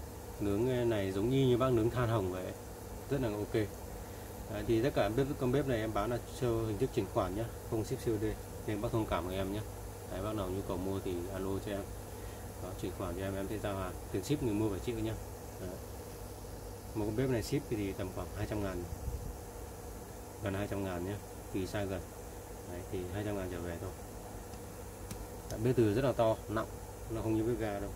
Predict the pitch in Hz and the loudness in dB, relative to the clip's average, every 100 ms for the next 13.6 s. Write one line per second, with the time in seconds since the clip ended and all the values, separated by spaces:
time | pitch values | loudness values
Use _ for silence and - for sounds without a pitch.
0 | - 113 110 107 135 110 113 107 98 98 | -6 -4 -2 0 4 4 4 0 -2 -2
1 | - - - - - - - - - - | -6 -8 -10 -8 -8 -8 -8 -6 -6 -6
2 | - - - - - - - - - - | -8 -8 -8 -8 -8 -8 -8 -8 -8 -8
3 | - - 95 101 - 110 101 98 104 98 | -8 -8 -6 -6 -4 -4 -2 -2 -4 -2
4 | 110 - - - 101 92 95 107 110 113 | -4 -6 -8 -6 -4 -2 -2 -2 -2 -2
5 | - - - - - - - - 104 110 | 0 0 2 10 10 10 -8 -6 -2 0
6 | 98 120 123 104 98 95 98 107 107 120 | 0 0 0 0 -2 -2 0 2 2 2
7 | 110 90 - 104 95 101 127 127 131 - | 0 0 -4 -2 -2 0 -2 0 0 2
8 | 117 107 101 98 95 - - - - - | 0 2 0 0 -2 -6 -8 -8 -8 -8
9 | - - - - - - - 104 101 98 | -8 -8 -8 -8 -8 -8 -6 -4 0 0
10 | 98 104 120 - 127 123 117 135 147 139 | 0 0 -2 -2 2 2 6 4 4 0
11 | 123 - - 98 98 127 - - - - | -2 -8 -8 -6 -6 -8 -8 -8 -8 -6
12 | - - - - - - - - - - | -8 -6 -8 -6 -8 -8 -10 -10 -10 -10
13 | - - - 101 98 | -10 -10 -8 -4 -2